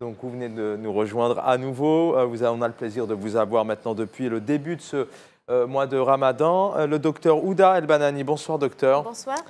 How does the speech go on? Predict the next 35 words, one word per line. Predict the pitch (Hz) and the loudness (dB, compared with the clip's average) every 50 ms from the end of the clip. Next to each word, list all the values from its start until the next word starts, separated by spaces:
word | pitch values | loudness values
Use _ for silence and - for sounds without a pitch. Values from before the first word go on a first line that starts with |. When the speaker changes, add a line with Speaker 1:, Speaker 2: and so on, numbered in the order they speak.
| 208 202 196 _ | -14 -18 -18 _
Speaker 1:
Je | _ - | _ -4
rappelle, | 123 120 - 147 139 | -2 -2 -2 -2 -2
vous | 131 123 135 | 0 0 -2
êtes | 123 117 | -2 -2
docteur | 139 127 - - 156 139 | -4 -4 -2 0 0 0
en | 139 135 | 0 -2
biologie, | 131 139 131 131 131 123 117 131 143 147 147 156 151 - | -2 -2 -2 -2 -2 -4 -4 -6 -4 -4 -4 -4 -4 -2
euh, | 127 127 127 123 120 | 0 0 2 2 0
diététicienne, | 110 117 135 131 - 139 - - 147 131 - - 147 143 139 135 135 | 0 -4 -6 -4 -6 -6 -8 -8 -12 -12 -6 -2 -2 -2 0 -2 -6
nutritionniste, | 135 143 139 139 - - 135 123 - - 135 123 123 131 139 139 135 - - 135 | -8 -8 -10 -10 -10 -10 -10 -10 -10 -10 -8 -8 -8 -6 -8 -8 -8 -8 -8 -6
et | |
on | 123 120 | -6 -6
peut | 110 - - 123 | -6 -6 -6 -4
vous | 120 110 120 127 | -4 -4 -6 -8
retrouver | 113 - - - 120 104 123 127 | -8 -10 -10 -10 -8 -6 -6 -6
notamment | 123 113 - - 107 113 127 127 | -6 -6 -6 -6 -4 -4 -2 -4
en | 117 | -4
consultation | - - 131 117 - 120 110 - 120 110 - - 165 156 | -6 -8 -12 -10 -10 -10 -6 -4 -4 -4 -4 -6 -8 -6
du | 127 117 | -6 -6
côté | - 123 120 - 165 151 | -6 -8 -6 -4 -4 -6
de | - | -6
Cachan, | - - 151 131 - - - 165 175 175 - - - - - _ _ _ | -4 -4 -4 -4 -2 -4 -4 -4 -4 -6 -8 -16 -20 -20 -20 _ _ _
dans | - 117 117 113 - - - | -8 -8 -8 -8 -8 -12 -10
le | 110 101 | -10 -10
sud | 98 - - 208 180 | -10 -10 -10 -10 -6
de | 160 165 | -4 -4
Paris, | 147 - 143 123 123 139 170 185 | -2 0 0 -2 0 0 -2 -4
dans | 143 120 110 | -4 -4 -2
le | 110 110 | -4 -2
Val-de-Marne. | 110 139 175 180 160 139 156 143 135 123 117 107 101 95 92 - - - - - _ _ _ _ | 0 0 0 0 0 -2 -4 -2 0 0 0 0 0 -2 -6 -10 -16 -20 -20 -20 _ _ _ _
Adil | - 214 233 208 226 220 208 | 4 4 4 4 0 -2 0
Madani, | 190 175 139 143 127 110 98 - | 0 2 2 0 0 -2 -4 -8
comment | - 160 160 160 | -8 -6 -4 -4
ça | 151 - - 123 | -4 -6 -6 -8
va ? | 98 107 92 | -8 -8 -10